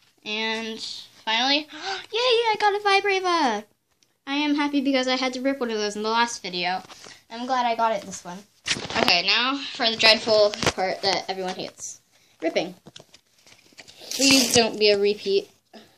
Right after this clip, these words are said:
Hey, look, it's a Volbeat again. Stupid Volbeats. Uh, by the way, guys, I'm sorry I'm not using scissors, 'cause, um, I forgot them in my backpack when I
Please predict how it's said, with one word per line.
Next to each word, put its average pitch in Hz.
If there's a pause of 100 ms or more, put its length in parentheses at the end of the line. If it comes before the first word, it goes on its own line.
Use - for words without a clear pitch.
(640)
Hey, 370
look, 415
it's 247
a 254
Volbeat 262
again. 226
Stupid -
Volbeats. 196 (1040)
Uh, 208 (800)
by 262
the 277
way, 285
guys, 262
I'm 214
sorry 214
I'm 208
not 202
using 202
scissors, 214 (600)
'cause, 190 (960)
um, 202 (180)
I 226
forgot 208
them 208
in 208
my 196
backpack 196
when 202
I 214